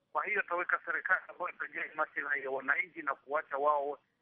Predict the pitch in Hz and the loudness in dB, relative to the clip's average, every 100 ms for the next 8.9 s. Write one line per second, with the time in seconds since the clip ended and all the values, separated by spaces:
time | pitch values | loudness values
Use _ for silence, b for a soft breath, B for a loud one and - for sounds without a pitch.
0 | _ - 170 165 151 - 151 139 131 - | _ -2 0 2 -2 -2 -4 -4 -6 -2
1 | 123 - 127 104 - - 254 196 214 220 | -2 -2 -6 -6 -6 -8 -8 0 2 4
2 | 220 196 180 160 180 165 160 202 185 165 | 2 0 -12 -10 -6 -4 -2 2 2 4
3 | 165 156 156 156 151 147 _ 147 156 175 | 0 0 -10 -8 -8 -8 _ -4 -2 -2
4 | 170 156 143 220 233 233 - _ _ _ | -4 -4 0 0 0 -12 -20 _ _ _
5 | _ _ 160 143 - 262 262 254 - - | _ _ -4 -2 4 4 4 0 0 -4
6 | 185 226 _ - 156 - 269 240 190 202 | -6 -10 _ -20 -16 -8 -2 2 4 4
7 | 190 170 170 165 165 190 180 196 233 220 | 2 0 0 0 -2 -4 -2 0 -2 -6
8 | 262 _ _ _ _ 220 240 233 | -16 _ _ _ _ -8 -4 -4